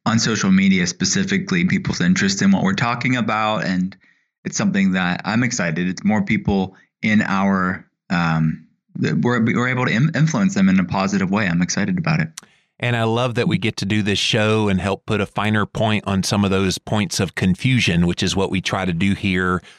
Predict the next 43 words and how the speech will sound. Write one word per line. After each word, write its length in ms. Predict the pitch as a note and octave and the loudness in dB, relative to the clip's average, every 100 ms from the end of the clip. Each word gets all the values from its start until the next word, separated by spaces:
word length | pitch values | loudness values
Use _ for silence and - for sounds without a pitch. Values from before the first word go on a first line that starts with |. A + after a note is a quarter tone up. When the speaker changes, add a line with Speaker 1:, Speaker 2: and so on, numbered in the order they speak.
| _ | _
Speaker 2:
not 180 | G#2 G#2 | -4 -4
to 100 | A2+ | -6
confuse 480 | - F3 C#3+ D3 F#2+ | -4 -2 0 0 0
you, 160 | F2+ | 0
but 180 | E2 F#2 | 0 -2
to, 420 | - - - D#4 C3+ D3+ | -4 -6 -6 -2 -4 -4
<laughs> 140 | - - | -8 -4
to 140 | - | -4
clarify 760 | - B2+ A2+ G#2+ F#2+ G2 F2 F2 | -2 -2 0 0 -2 -2 -2 -2
some 220 | - G2 | -2 0
of 60 | F2+ | 0
those 180 | F2+ | 0
confusing 560 | - F#2+ - G#2+ F#2+ F2 | -2 -2 0 0 2 0
points. 380 | - G#2 F2+ - | 0 -2 -2 -2
So 100 | F2+ | -4
thank 260 | - A2 | -2 -2
you 80 | A#2+ | -2
guys 280 | G2+ G2 F#2 | -2 -2 -4
for 120 | - | -2
listening 380 | G2 A#2 - A2 | -2 -2 0 -2
today. 520 | - G2 G2 G2+ C3+ - - - - | -2 -2 0 0 0 -2 -10 -16 -8
And 240 | A2+ A2+ | -4 -2
we're 80 | A2+ | 0
gonna 140 | C#3+ | 0
start 280 | C3+ F#3+ G3 | 0 0 0
off 240 | G3+ A3+ - | 0 0 -2
with 140 | B2 | -2
something 440 | - B2+ C3+ B2 A#2 | -2 -4 -2 -2 0
that, 220 | A2 - | -2 -2
uh, 220 | E2 A2 | -2 -2
sometimes 440 | - F#3+ F#3 D3+ | 0 -2 0 0
we 80 | C3+ | -2
throw 200 | A2 A#2 | 0 0
these 240 | A2+ G#2+ A2 | 0 0 0
into 440 | G#2+ - G#2+ G2 | 0 0 -2 0
the 100 | F2+ | -2
headline 480 | F2 B2 G#2+ F#2+ F2+ | -2 -4 -2 0 -2
section, 420 | - F#2 - F#2 | -2 -4 0 0
but 160 | F2+ - | 0 0
this 220 | B2+ - | 0 0
one 160 | G2+ F#2 | 0 2
was 220 | F2 - | 0 -4
too 460 | - B2+ A#2 A2 | -2 2 4 2